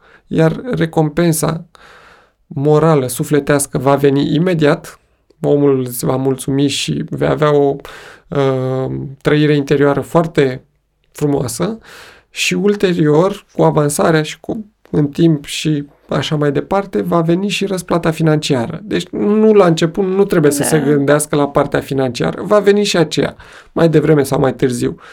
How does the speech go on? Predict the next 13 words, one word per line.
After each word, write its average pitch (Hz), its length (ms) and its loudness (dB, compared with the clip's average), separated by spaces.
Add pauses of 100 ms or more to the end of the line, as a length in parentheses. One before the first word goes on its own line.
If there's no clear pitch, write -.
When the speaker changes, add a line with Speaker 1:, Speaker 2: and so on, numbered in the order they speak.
(200)
Speaker 1:
Dar, 165 280 0
în 165 140 0
primul 196 240 0
rând, 185 120 -2
trebuie 170 200 0
să 160 60 -6
se 165 120 -2
gândească 156 440 0
la 139 480 -2
partea 151 460 -2 (100)
medicală 165 540 0
și 165 220 -4
la, 151 260 0